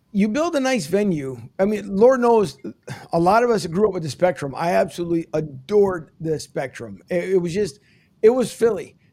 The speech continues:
You want, between that and what you had, R F K, uh, right next door before they, they decided to tear that down, obviously, then to build the Wells. But, I mean, that, it was just,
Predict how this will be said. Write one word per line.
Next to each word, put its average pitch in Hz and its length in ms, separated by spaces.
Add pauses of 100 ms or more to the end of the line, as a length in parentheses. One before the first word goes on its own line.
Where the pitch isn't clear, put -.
(100)
You 196 140
want, 247 260
between 190 340
that 254 280
and 208 300
what 196 200
you 190 80
had, 175 260
R 220 200
F - 100
K, 226 340 (460)
uh, 190 80 (100)
right 214 320
next 220 220
door 175 300
before 180 360
they, 196 80
they 190 200
decided 190 360
to - 20
tear 190 120
that 175 120
down, 185 220
obviously, 170 320
then 170 180
to 160 60
build 165 220
the 156 60
Wells. 151 480 (300)
But, 190 120
I - 20
mean, 208 160
that, 214 180 (400)
it 208 120
was 214 200
just, - 360